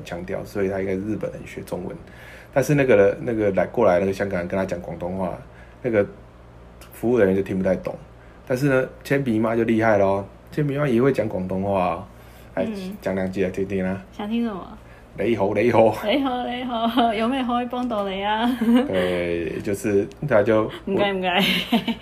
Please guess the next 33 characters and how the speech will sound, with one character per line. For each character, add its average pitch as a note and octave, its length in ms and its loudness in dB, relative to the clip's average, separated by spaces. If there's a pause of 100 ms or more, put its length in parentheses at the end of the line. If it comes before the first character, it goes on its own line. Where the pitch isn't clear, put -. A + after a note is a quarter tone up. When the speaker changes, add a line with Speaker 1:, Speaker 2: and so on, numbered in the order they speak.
(120)
Speaker 1:
我 G3+ 60 0
记 D#3 120 4
得 C#3+ 80 6
好 A2 120 2
像 A2+ 60 -2
是 B2+ 60 2
问 A2+ 400 4
什 G2 120 -10
么 F#2 60 -4
东 F#2 140 0
西。 F#2+ 300 -4 (640)
Speaker 2:
记 D#4 220 -6
得 B3 180 -4
是 B3+ 160 -6
问 A#3+ 240 -4
说 A3+ 220 -10
他 A3+ 200 -4
要 A3+ 80 -2
怎 A3 100 -8
么 F3+ 180 -8
把 D#3 180 -6
那 E3 200 -8
个 E3+ 180 -10
东 E3+ 260 -10
西 E3+ 400 -10
寄 F3 240 -12
到 D#3 240 -8
那 D3+ 160 -8
个， A#2 420 -12 (600)
呃， D#3+ 100 -16
行 E3+ 220 -8
李 F3 100 -8
柜， D#3+ 260 -10